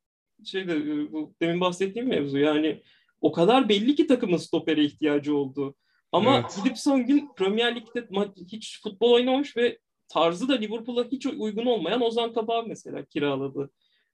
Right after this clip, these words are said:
Speaker 1: Yani
Speaker 2: Evet.
Speaker 1: e, <laughs> şey bakımından çok ilginç yani ta-, tercihler. Orada biraz, e, Klopp'un ye-, teknik adamlık becerilerine fa-, aşırı güven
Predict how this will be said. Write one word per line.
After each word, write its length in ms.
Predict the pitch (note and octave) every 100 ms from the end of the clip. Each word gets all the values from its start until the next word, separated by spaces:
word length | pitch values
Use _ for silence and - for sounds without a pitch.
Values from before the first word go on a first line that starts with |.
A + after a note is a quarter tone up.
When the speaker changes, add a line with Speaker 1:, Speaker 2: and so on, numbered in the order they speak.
| _
Speaker 1:
Yani 280 | D3+ E3 -
Speaker 2:
Evet. 320 | A#2 A#2 - - - _ _ _ _ _ _
Speaker 1:
e, 60 | - - - - - - - _ - - _ _ -
<laughs> 0 | F3 - -
şey 160 | G#3 A#3
bakımından 520 | B3 A3+ A#3 A#3 A#3+
çok 220 | B3 B3
ilginç 360 | G3+ D3+ C#3+ -
yani 240 | D3 D3
ta-, 240 | E3+ -
tercihler. 480 | - D3+ D3+ E3+ D4 - _ _
Orada 280 | G#3 B3+ C4
biraz, 340 | C#4 C#4 -
e, 360 | F#3 F#3 F#3+ F#3+
Klopp'un 320 | - G#3+ G#3+
ye-, 260 | C4 G3+ G3 - - - - _ _ _ _
teknik 280 | F#3 G3 A#3+
adamlık 380 | A3 G#3+ A3 F3
becerilerine 720 | F#3+ G3 G#3+ G#3+ A3 A#3 A3+ _ _
fa-, 120 | - - _
aşırı 300 | - - G3+
güven 540 | G3 F#3 G#3 G#3+ A3